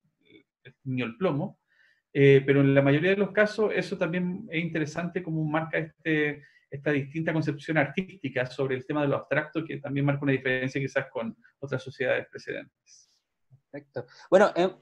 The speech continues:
Speaker 2: según lo que tú me puedes contar, eh, lo que nos estás contando, era una sociedad bien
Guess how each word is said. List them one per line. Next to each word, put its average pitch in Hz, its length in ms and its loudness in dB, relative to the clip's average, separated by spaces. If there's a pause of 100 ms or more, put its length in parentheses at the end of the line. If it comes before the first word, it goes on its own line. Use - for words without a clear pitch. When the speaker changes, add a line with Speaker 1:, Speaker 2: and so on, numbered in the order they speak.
(240)
Speaker 2:
según 147 360 4
lo 185 60 6
que 165 100 6
tú 165 120 6
me 170 100 4
puedes 151 180 2
contar, 147 320 2 (100)
eh, 120 400 -12
lo 104 60 -14
que 110 160 -8
nos 110 200 -10
estás 131 240 -6
contando, 139 600 2 (460)
era 160 200 0
una 165 120 2
sociedad 151 720 0
bien 143 480 0